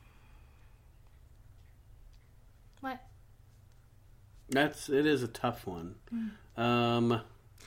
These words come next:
Speaker 1: I would do self-heating roads.
Speaker 2: I, yeah.
Speaker 1: Yeah.
Speaker 2: Yeah.
Speaker 1: You know, for the winter time, you
Speaker 2: Mm-hmm.
Speaker 1: know.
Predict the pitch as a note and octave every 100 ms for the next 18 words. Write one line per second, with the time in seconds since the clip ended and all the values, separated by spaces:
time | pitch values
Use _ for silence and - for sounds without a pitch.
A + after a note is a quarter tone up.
0 | - B3 D#4+ F4+ D4 D4+ C#4+ C4 - -
1 | - - - - - - - - C#4 D4+
2 | D#4 C#4 B3 A3 G#3 G3+ F3+ - - -
3 | - - - - - - - - - -
4 | - - - - - B2 B2 D3 D3+ C#3+
5 | D3 - - A#3+ B3 C#4 B3 A#2+ A#2+ -
6 | B3 B3+ B3 A#3+ A3+ A#3+ C4+ C4+ C#4 C#4
7 | C#4 - C4 A#3+